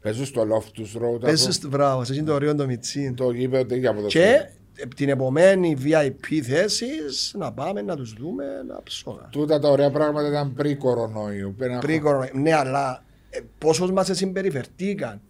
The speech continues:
Speaker 1: Κύριοι.
Speaker 2: Διότι επίαμε
Speaker 1: Συστημένοι.
Speaker 2: και όταν τους είπαν ενάρτου ο Μάριο και ο Άγγελος,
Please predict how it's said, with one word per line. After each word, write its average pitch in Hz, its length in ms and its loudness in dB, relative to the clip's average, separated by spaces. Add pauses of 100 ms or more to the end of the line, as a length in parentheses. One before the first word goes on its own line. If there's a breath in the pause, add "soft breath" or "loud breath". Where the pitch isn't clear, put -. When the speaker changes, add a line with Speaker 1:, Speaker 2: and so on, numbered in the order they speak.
Speaker 1:
Κύριοι. 123 320 4
Speaker 2:
Διότι 160 440 2
επίαμε 147 680 4
Speaker 1:
Συστημένοι. 131 600 -6
Speaker 2:
και 139 240 2 (200)
όταν 160 360 6
τους 151 180 -2
είπαν 175 220 6
ενάρτου 147 600 2 (200)
ο 127 40 0
Μάριο 147 520 2
και 139 180 -4
ο - 20 0
Άγγελος, 160 320 0